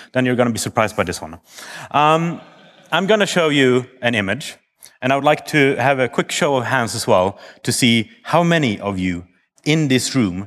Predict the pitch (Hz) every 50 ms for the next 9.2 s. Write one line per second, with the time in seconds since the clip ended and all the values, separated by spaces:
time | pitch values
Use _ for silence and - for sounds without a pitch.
0 | - _ - 131 120 113 107 113 156 156 - 139 110 104 98 90 82 87 85 -
1 | - - _ _ _ _ _ _ _ 104 110 139 135 131 120 104 98 104 101 110
2 | 110 110 107 107 107 107 95 104 104 - - 107 90 87 85 - 127 - 147 156
3 | 151 147 139 - - - 139 117 107 107 101 - - - _ _ _ _ 104 104
4 | 107 143 180 185 208 214 214 208 214 220 220 - - - _ _ _ _ - 151
5 | 151 143 - - 147 127 - - 135 120 127 123 110 110 104 - 123 110 101 101
6 | 107 101 87 107 104 - - 123 113 107 95 90 - - - 92 - - 87 82
7 | - - - - - - - - - - - 92 80 82 90 98 _ _ _ _
8 | _ _ _ _ _ _ _ _ _ _ _ - - 151 143 135 98 95 80 82
9 | 80 - -